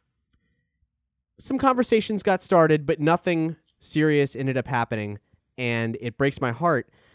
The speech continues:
Breaks my heart even more that next year, twenty eighteen,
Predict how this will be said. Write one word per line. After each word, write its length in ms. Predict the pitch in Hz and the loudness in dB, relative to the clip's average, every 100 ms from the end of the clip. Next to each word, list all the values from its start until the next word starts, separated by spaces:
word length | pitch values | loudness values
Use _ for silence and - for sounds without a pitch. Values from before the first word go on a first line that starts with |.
| _ _ | _ _
Breaks 180 | - 202 | 0 2
my 100 | 220 | 2
heart 140 | 214 | 2
even 160 | 214 190 | 2 2
more 420 | 180 233 233 196 | 2 2 4 2
that 260 | 151 165 - _ _ | 2 2 0 _ _
next 420 | 131 156 202 - | -2 0 0 -4
year, 420 | 214 240 180 165 - _ _ _ _ _ - | 0 2 4 2 -4 _ _ _ _ _ -4
twenty 220 | 190 208 | 2 4
eighteen, 560 | 196 - 220 233 185 | 4 0 -2 0 0